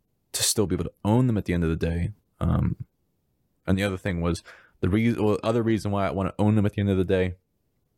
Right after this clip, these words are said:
retain the rights. It's a, it's a safety net, so I don't have to worry about, you know, people, you know, being like, uh, "We're gonna change the film. We're gonna have," you know, it's a way to,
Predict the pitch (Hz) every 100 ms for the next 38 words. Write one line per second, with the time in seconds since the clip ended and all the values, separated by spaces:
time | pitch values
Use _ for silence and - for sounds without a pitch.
0 | _ _ _ - 82 107 98 90 87 87
1 | - - - _ _ _ _ _ _ _
2 | _ _ _ _ - 95 98 92 87 95
3 | - - 104 101 - 90 82 - _ _
4 | _ _ _ _ _ - - 87 95 90
5 | 80 87 90 87 82 82 76 - - 85
6 | 73 78 - - 78 73 - _ 78 69
7 | 58 - - - 82 67 71 - 80 80
8 | 67 76 107 104 - 95 85 - - -
9 | - 113 90 90 87 - - - 101 82
10 | 107 90 127 131 113